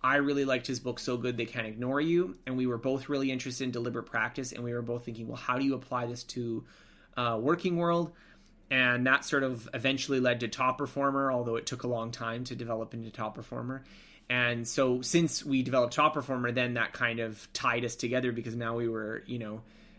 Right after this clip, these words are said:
uh, <laughs> co-instructors on this course, and so we would have to regularly have discussions about, you know, business things, and so that probably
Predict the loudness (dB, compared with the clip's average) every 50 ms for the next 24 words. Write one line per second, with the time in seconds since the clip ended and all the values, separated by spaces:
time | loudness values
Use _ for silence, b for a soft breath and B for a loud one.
0 | B -10 -6 -4 -2 -2 -2 -2 -2 -2 -2 -2 -2 -2 -4 -4 -4 -4 -4 -4
1 | -4 -6 -4 0 2 4 4 4 2 2 0 0 0 0 0 0 -2 -2 -2 -2
2 | -2 -2 -4 -4 -6 -4 -4 -2 -2 -2 -2 -4 -6 -8 -6 -4 -2 -2 0 0
3 | 0 -2 -2 -2 -2 -2 -2 -4 -4 -6 -4 -4 -4 -4 -4 -4 -4 -4 -4 -4
4 | -4 -4 -4 -4 -6 -6 -6 -6 -6 -6 -6 -4 -4 -6 -6 -8 -8 -6 -6 -6
5 | -6 -6 -6 -6 -6 -6 -4 -2 -2 0 0 0 -2 -2 -2 -4 -4 -4 -4 -6
6 | -8 B B B B B B B -8 -4 -4 0 4 4 4 4 4 2 2 2
7 | 2 0 0 0 0 -2